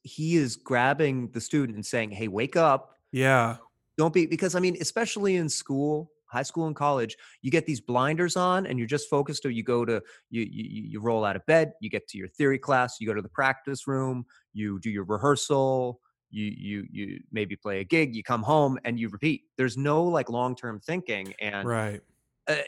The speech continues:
Speaker 1: and particularly in jazz, I find that these guys are so close, they, they have their feet on the ground. You know, they have, they know the real world,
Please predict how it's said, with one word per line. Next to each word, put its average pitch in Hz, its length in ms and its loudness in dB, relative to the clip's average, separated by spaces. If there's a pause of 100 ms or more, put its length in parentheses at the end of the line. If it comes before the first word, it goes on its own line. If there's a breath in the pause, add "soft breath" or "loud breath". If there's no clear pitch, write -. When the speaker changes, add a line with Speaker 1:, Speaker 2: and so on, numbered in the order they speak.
Speaker 1:
and 151 100 0
particularly 302 680 4
in 131 100 2
jazz, 170 540 -2
I 131 60 -2
find 185 320 -2
that 160 180 -2
these 185 160 -2
guys 196 240 2
are 120 40 -6
so 170 200 2
close, 165 480 2
they, 127 240 -2 (220 loud breath)
they 160 60 6
have 170 100 4
their 147 100 0
feet 175 180 4
on 117 100 2
the 95 80 -8
ground. 95 200 -4 (480)
You 127 80 2
know, 113 160 2
they 135 160 4
have, 139 400 4
they 135 160 2
know 135 260 6
the 190 140 2
real 135 280 2
world, 90 440 -8